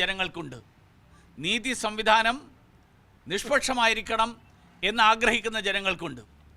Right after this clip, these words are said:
ഭരണഘടനയോട് കൂറ് പുലർത്തും എന്ന് സത്യപ്രതിജ്ഞ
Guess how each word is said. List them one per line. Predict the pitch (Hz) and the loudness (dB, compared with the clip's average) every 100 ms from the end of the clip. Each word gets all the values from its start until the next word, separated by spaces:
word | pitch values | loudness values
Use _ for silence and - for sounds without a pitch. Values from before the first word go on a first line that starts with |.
| _ - - _ 127 | _ -20 -20 _ 0
ഭരണഘടനയോട് | 190 247 294 277 269 262 262 262 247 - | 0 2 2 2 2 4 4 4 0 -4
കൂറ് | 208 240 240 | -8 -4 -4
പുലർത്തും | 226 233 214 240 180 - _ _ - | 2 2 2 -2 -2 -8 _ _ -2
എന്ന് | 190 233 240 - | -2 0 -2 -2
സത്യപ്രതിജ്ഞ | 190 262 233 247 233 208 | -2 -2 -2 -4 -6 -6